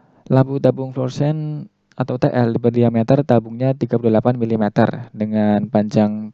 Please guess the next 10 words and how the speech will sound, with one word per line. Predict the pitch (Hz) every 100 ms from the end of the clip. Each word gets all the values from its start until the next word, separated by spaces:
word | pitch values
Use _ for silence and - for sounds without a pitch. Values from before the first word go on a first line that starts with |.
| -
tergantung | 113 110 107 127 127 127
pada | 123 110 107
daya | 101 104 101 120 120 - _ _ - - -
tabung. | 104 110 117 101 120 _
Sebelah | - - 107 101 110 127 143 - _ _ _
dalam | 107 107 110
tabung | 117 139
diberi | 135 117 113 120 120 120
lapisan | 117 - 120 110
serbuk. | 110 - 123